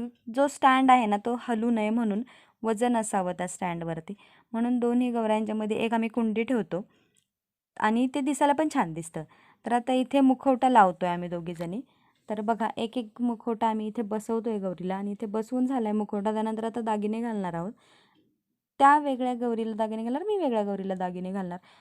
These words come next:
कारण की कसं की दोन्हींनी सोबत सोबत दागिने घातले ना की मग अंदाज येतो की हां, क-, समजा ठुशी घातली तर त्याच्या खाली दुसरा हार घालायचा आहे, त्याच्या खाली मग, अ, बोरमाळ घालायची आहे, गंठण घालायचं आहे किंवा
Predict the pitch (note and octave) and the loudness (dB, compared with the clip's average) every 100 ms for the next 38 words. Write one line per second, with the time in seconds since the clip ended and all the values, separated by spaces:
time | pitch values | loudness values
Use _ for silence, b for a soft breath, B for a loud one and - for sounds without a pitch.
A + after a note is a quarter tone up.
0 | b b A#3 A#3+ C4+ C#4 C#4 D4 C#4+ C4 | b b 0 2 2 0 -2 -2 -2 -4
1 | C4+ A#3+ B3+ A#3+ A#3+ B3 C#4 C#4+ D4+ D4+ | -4 0 0 0 0 0 2 0 0 -2
2 | - - A#3+ C4+ D4 C4+ C4 B3 A#3+ A#3+ | -4 -2 0 0 -2 -2 4 4 4 0
3 | B3 B3+ B3 G#3 G#3 A#3 A#3 A#3 - A3 | -2 -4 -4 -4 -4 -4 -6 -6 -2 0
4 | A3+ A#3 A3+ G#3+ G#3 A3+ G#3+ A#3 A3+ A3 | 0 0 -2 -4 -6 -6 -4 -2 -2 -2
5 | A#3+ A3+ A#3 D4 D#4 C#4 C4+ G3+ G3+ G#3 | -2 -2 -2 -4 -2 0 0 -2 -4 -4
6 | G3+ A3+ A3 B3 B3+ A#3 B3+ C#4+ C4 B3 | -4 -4 -4 -4 -4 -4 -4 -2 2 2
7 | A3+ A#3 G#3 G#3+ G#3+ G#3+ A#3+ A#3+ A3+ A#3 | 2 0 0 -2 -6 -4 -4 -4 -2 -4
8 | B B B B A#3 A#3 A3+ A3+ A#3+ A#3+ | B B B B -6 -4 -2 0 2 2
9 | B3 A#3 A#3 A3 G3 F#3+ G#3 G3+ G#3+ A3 | 2 2 2 0 -2 -2 -4 -2 -2 -2
10 | B3 B3+ C4 G#3+ G3 G3 F#3 F#3 F#3+ A3 | -2 0 2 0 -2 -2 -4 -4 -6 -6
11 | G#3 G3+ | -2 0